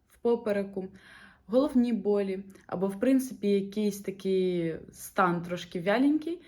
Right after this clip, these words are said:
то ми з цим працюємо на уроках. Тому що, коли ти,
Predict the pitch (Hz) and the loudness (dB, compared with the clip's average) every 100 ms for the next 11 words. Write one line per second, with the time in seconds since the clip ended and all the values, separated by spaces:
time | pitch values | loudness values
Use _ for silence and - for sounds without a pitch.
0 | - - _ - 202 233 262 - 226 220 | -20 -20 _ 0 2 4 2 2 2 2
1 | 202 196 202 214 208 196 202 208 185 - | 0 0 0 0 0 0 0 0 -4 -6
2 | - 180 185 202 196 190 170 170 185 185 | -8 -4 0 0 0 0 0 2 0 2
3 | 190 175 175 160 | 0 -2 -2 -2